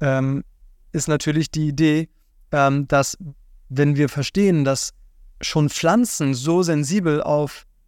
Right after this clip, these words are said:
ja, eben unsere Gedanken und unsere Worte reagieren, ähm, wie wichtig es erst ist, ja, dass wir eben im Umgang mit anderen Menschen darauf achten, was wir sagen und was wir denken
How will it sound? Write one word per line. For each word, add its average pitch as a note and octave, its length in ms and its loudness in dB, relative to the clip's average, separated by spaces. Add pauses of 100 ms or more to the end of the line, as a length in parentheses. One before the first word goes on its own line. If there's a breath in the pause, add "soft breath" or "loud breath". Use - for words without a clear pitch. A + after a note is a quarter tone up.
ja, D3 200 2
eben D#3 240 -2
unsere C#3+ 240 -2
Gedanken D3+ 480 0
und D3+ 160 -2
unsere C#3 280 -2
Worte D#3 300 0
reagieren, C3+ 420 0 (420)
ähm, C#3+ 340 0
wie D#3 460 2
wichtig F3 360 -2
es D#3 120 -2
erst D#3 320 -4
ist, E3 300 -4 (400)
ja, D3 160 2
dass C#3+ 220 -2
wir D#3 200 0
eben D#3 200 0
im D#3 100 -2
Umgang F#3+ 480 2
mit C#3 180 -4
anderen E3+ 320 0
Menschen D3 600 -4 (360)
darauf D3 300 2
achten, D#3 360 -2
was D3 220 -4
wir C#3+ 80 -2
sagen D3 360 0
und C#3 120 0
was C#3+ 160 -6
wir C3+ 80 -6
denken C#3+ 340 -6